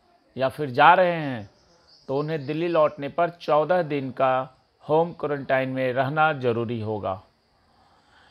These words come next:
ये व्यवस्था इसलिए बनाई गई है क्योंकि कुंभ में, अ, बहुत ज़्यादा भीड़ थी और वहाँ से, अ, ये उम्मीद लगाया जा रहा है कि कोरोना का जो चैन है वो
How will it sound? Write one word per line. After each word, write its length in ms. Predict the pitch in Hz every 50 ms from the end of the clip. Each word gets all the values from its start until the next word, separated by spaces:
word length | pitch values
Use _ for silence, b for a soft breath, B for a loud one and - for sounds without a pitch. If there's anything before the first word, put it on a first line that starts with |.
| b b b _ -
ये 220 | 131 143 170 185 185
व्यवस्था 420 | 160 165 165 175 180 170 - 202
इसलिए 340 | 185 185 180 - 190 185 185
बनाई 300 | 175 180 175 175 175 175
गई 200 | 156 170 170 170
है 140 | 175 175 165
क्योंकि 380 | 170 165 156 160 - 165 160
कुंभ 280 | 160 - 160 160 165 156
में, 400 | 160 165 165 160 160 160 151 -
अ, 380 | - - 98 123 123 120 117 117
बहुत 300 | 120 131 131 143 151 147
ज़्यादा 280 | 151 147 143 156 147
भीड़ 300 | 139 113 123 139 151 151
थी 240 | - - 156 156 151
और 200 | 147 139 139 139
वहाँ 280 | 139 131 123 139 143 131
से, 380 | - - 143 139 135 - - - _ - -
अ, 280 | 110 113 113 113 113 110
ये 160 | 123 127 139
उम्मीद 320 | 139 131 131 139 151 151 151
लगाया 300 | 147 147 143 143 143 139
जा 160 | 131 139 135
रहा 220 | 127 135 131 127
है 120 | 131 131 131
कि 180 | 131 - 131
कोरोना 440 | 117 - 127 127 131 127 127 139 139
का 200 | 131 - 131 131
जो 360 | 120 123 127 127 120 113 117 b b b b b b b b b b b b
चैन 320 | - - - 143 147 156 143
है 220 | 139 143 151 151
वो 500 | 139 135 135 135 135 127 123 113 107 90